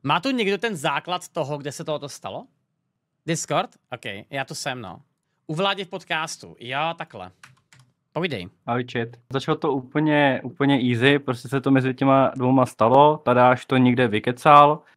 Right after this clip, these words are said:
Speaker 2: eh, Vláďa z toho udělal reakci a teď je celý shitstorm vlastně na Tadášovi, protože S R G se k tomu vyjádřil, vyjádřil se k tomu vlastně až dneska, po několika dnech,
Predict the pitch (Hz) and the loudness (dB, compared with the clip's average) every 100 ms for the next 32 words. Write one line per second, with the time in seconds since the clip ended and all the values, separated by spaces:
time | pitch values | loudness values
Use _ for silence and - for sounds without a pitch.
0 | _ _ 107 113 117 131 131 - 135 135 | _ _ 2 4 6 6 6 2 0 2
1 | 131 127 113 113 127 - 165 156 185 _ | 4 6 8 6 4 0 -2 0 -4 _
2 | _ 110 113 113 117 117 131 127 123 135 | _ 4 6 6 6 4 0 -2 -2 0
3 | 131 131 - - 123 - 127 120 127 123 | 0 0 -4 -6 -2 0 2 0 0 4
4 | 123 120 101 107 113 - 135 123 113 117 | 4 4 2 2 2 0 -2 0 0 0
5 | - 123 - 117 117 117 113 123 101 98 | 0 -6 -4 -2 -2 -6 -4 -2 0 2
6 | 95 98 104 127 147 107 107 104 107 113 | 2 0 -2 -2 -2 -2 -2 -4 -6 -4
7 | 107 - - 107 - 95 - 123 135 - | -4 -6 -8 -8 -8 -8 -8 -8 -8 -6
8 | 104 107 104 101 95 98 151 | -8 -4 -4 -4 -2 -2 -2